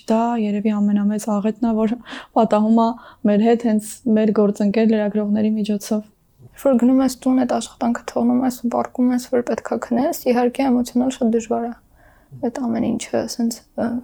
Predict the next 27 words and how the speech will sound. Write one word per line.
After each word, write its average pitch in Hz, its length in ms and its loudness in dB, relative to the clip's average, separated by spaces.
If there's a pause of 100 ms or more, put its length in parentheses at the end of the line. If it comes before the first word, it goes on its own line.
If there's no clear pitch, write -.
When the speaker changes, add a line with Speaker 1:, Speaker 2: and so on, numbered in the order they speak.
(420)
Speaker 2:
մարսելը։ 247 560 -6 (840)
Ը, 233 160 2 (680)
տենց 226 300 -6
ինչ-որ 240 180 -2
մտքերով 240 480 0
ես 277 180 0
ընկնում 254 400 0
բան, 277 340 2
բայց, 254 280 0 (100)
ը, - 140 0 (440)
պրոֆեսիոնալիզմից 247 1000 0
ելնելով 247 400 -6
պետքա - 400 -6 (640)
ինչ-որ 247 320 -6
չափով 247 320 -6
սառը 233 320 -2
մնալ 233 400 0 (600)
և 247 200 0
շարունակել 247 600 0
աշխատել։ 240 560 -8 (600)
Speaker 1:
Կապանից 220 560 -2
վերադառնալիս 226 800 -2
ճանապարհին 226 560 0
ճակատենի 226 560 -4
նյութն 226 320 -4
էի 220 180 -4
գրում։ 233 300 -2